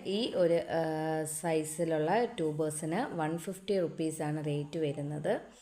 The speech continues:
ഇത് വൺ ഫിഫ്റ്റി റുപ്പീസിന്, ആ, ആണ് കൊടുക്കുന്നത്. അതേപോലെ തന്നെ ഇത് ഈ ഒരെണ്ണവും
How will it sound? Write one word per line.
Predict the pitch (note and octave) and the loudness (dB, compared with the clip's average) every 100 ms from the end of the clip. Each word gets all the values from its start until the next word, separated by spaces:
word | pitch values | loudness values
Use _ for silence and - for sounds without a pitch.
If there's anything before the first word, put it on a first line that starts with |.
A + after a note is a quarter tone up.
| - - - - - A3 | -20 -20 -20 -20 -10 0
ഇത് | A#3+ E4+ B3 | 2 2 2
വൺ | F#3+ F#3+ | 0 -2
ഫിഫ്റ്റി | F#3+ - G#3 | -4 2 4
റുപ്പീസിന്, | G3+ F#3+ F3+ F#3+ G#3 B3 - E3 | 4 0 -2 0 0 -2 -6 -6
ആ, | E3 E3 D#3+ | -4 -2 -2
ആണ് | E3+ E3 | -2 0
കൊടുക്കുന്നത്. | E3 D3+ D#3 D3+ D3 A3+ F4 - - - - | -2 0 0 0 2 0 -2 -12 -16 -16 -6
അതേപോലെ | G3 G3 F#3+ F#3 F3 | 4 4 6 2 2
തന്നെ | F3 G#3+ G#3 - | 0 -2 -4 -4
ഇത് | F3 F3 - - - - | 0 0 0 -4 -8 0
ഈ | G#3+ G#3+ | 4 6
ഒരെണ്ണവും | E3+ D#3 D3+ G#3+ | 4 2 0 -2